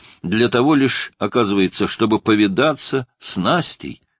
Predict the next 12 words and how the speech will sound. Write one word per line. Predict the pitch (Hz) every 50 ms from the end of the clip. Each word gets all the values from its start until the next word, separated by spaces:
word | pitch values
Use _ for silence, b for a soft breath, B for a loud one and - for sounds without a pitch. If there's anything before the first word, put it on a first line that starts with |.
| _ _ _ _ _ _ _ _ _ B B B B B
Без | - - 117 117 -
неё | 107 120 127 139 143
не | 139 123 117 143 160
было | 143 143 135 139
смысла | 131 - - - 131 156 147 - 113 113 120
в | 107
его | 98 85 85 98 123
судьбе. | - - 95 85 - - 127 123 - _ _ _ _ _ _ _ _ _ _ _ _ _ _ _ _ _ _ _ _ _ _ _ _ _ _ _ _ _ _ _ _ _
Он | - 80 90 90
по | - - 78 73
жизни | 76 87 117 147 147 131 123 131 131
мыкался, | 127 117 90 107 120 - - 98 95 - - -